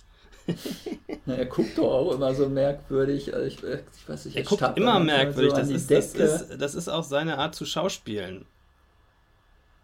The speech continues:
Speaker 1: Scoot McNairy
Speaker 2: Ich,
Speaker 1: dementsprechend dann.
Speaker 2: ich hab ihn jetzt noch mal gesehen, nachdem du ja letzte Woche erzählt hattest, er wäre irgendwie so groß in der Indie-Filmszene.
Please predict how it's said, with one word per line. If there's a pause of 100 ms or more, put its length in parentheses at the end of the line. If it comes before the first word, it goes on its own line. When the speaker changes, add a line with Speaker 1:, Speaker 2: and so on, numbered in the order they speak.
(680)
Speaker 1:
Scoot
McNairy
Speaker 2:
Ich,
Speaker 1:
dementsprechend
dann.
Speaker 2:
ich
hab
ihn
jetzt
noch
mal
gesehen,
nachdem
du
ja
letzte
Woche
erzählt
hattest,
er
wäre
irgendwie
so
groß
in
der
Indie-Filmszene.